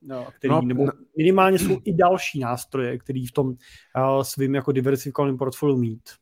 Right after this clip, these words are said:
Speaker 2: A dneska tuplem. A pokud někdo se třeba bojí měnové reformy a naopak stahuje peníze do keše, tak to je <laughs> právě vlastně ta největší hloupost,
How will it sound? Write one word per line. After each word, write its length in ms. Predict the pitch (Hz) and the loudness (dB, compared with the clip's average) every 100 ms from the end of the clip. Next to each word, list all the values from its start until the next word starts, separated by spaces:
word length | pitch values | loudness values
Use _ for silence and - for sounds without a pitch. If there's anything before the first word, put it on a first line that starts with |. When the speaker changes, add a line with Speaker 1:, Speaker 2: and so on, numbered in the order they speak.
| _ _ _ | _ _ _
Speaker 2:
A 80 | 135 | -6
dneska 380 | 135 139 - 151 | -2 -2 -2 -2
tuplem. 500 | 175 165 123 104 113 - | -2 0 -2 -2 -10 -10
A 80 | 123 | -6
pokud 340 | 131 147 143 | -6 -6 -6
někdo 260 | 147 135 143 | -6 -4 -6
se 140 | 151 | -6
třeba 300 | - 143 143 | -6 -2 -2
bojí 300 | 131 135 143 | 0 -2 -2
měnové 380 | 143 139 139 147 | -2 0 0 0
reformy 640 | 131 - 131 123 110 139 - _ _ _ _ _ _ _ _ - | -2 -2 -2 -2 -4 -8 -14 _ _ _ _ _ _ _ _ -6
a 80 | |
naopak 380 | 131 127 - 110 | -2 -2 -2 -4
stahuje 340 | - 131 143 143 | -2 -2 0 0
peníze 380 | 147 143 143 | -2 -2 -4
do 120 | 143 139 | -2 -2
keše, 360 | 156 139 143 | -2 -4 -4
tak 200 | 147 151 | -4 -4
to 140 | - 143 | 2 4
je 80 | |
<laughs> 240 | 143 - - | 4 -2 -4
právě 340 | 135 - 151 147 | -4 -4 -8 -8
vlastně 360 | 160 - - 180 - | -8 -10 -10 -10 -6
ta 120 | - | -4
největší 640 | 156 139 151 143 143 160 160 | -4 -4 -4 -4 -6 -2 0
hloupost, 500 | 151 147 147 143 | 2 2 0 -2